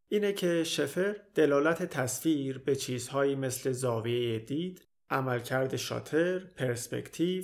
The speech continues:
نوع فیلم به کار رفته و چیزهایی از این دست رو در دستهٔ ارجاعات نمایه‌ای عکس قرار می‌ده. مثلاً عکسی رو در نظر بگیرید که به واسطهٔ باز بودن شاتر، موضوع متحرک اون دچار کشیدگی شده.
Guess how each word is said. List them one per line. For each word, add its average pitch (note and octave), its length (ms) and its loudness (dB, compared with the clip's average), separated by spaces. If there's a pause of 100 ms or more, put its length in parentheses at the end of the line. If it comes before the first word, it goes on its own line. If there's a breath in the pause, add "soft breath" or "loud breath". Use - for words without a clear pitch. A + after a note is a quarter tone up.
نوع D3+ 380 -2
فیلم B2+ 360 -4
به A#2+ 140 -4
کار A#2 240 -2
رفته F3 640 -2
و D3 260 0
چیزهایی C3 560 -4
از B2+ 180 -2
این C#3 120 -4
دست F3 360 -2
رو C3+ 300 -2 (140)
در D#3 200 4
دستهٔ D#3 560 2
ارجاعات C#3 600 2
نمایه‌ای B2 720 0
عکس B2 360 0
قرار A#2 340 -6
می‌ده. - 360 -16 (500)
مثلاً D#3+ 680 0
عکسی D#3 320 -2
رو D3+ 80 2
در C#3 200 4
نظر C3 360 2
بگیرید C3+ 420 0
که B2 120 -4
به A#2+ 80 -2
واسطهٔ A#2+ 520 -4
باز A#2+ 340 -4
بودن B2 380 -4
شاتر، D#3+ 580 -4 (120)
موضوع E3 640 2
متحرک D3+ 680 -2
اون C#3 380 0
دچار C3 360 0
کشیدگی B2 600 -4
شده. - 380 -10